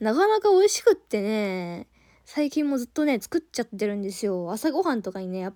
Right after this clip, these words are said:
ぱ最適で、時間なくてもパパッと作れるし。<laughs> やばい、ちょっとゲップ出そう。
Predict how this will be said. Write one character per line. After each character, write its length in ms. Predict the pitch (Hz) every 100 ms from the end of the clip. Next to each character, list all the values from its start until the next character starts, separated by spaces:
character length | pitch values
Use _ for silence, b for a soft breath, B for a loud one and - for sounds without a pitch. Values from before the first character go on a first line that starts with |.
| -
ぱ 120 | 208
最 240 | - 226
適 280 | 220 247 233
で、 240 | 208 208 -
時 140 | 185 220
間 180 | 311
な 100 | 339
く 60 | 339
て 80 | -
も 100 | 190
パ 120 | 208
パ 100 | 233
ッ 40 |
と 140 | 254 196
作 280 | - - 202
れ 80 |
る 100 | 196
し。 480 | 185 - 180 175 - _ _ B B
<laughs> 400 | 494 403 392 -
や 100 | -
ば 60 | 294
い、 40 |
ち 60 | -
ょ 20 |
っ 0 |
と 60 | 185
ゲ 100 | 180
ッ 40 |
プ 100 | 185
出 40 | 220
そ 120 |
う。 40 | -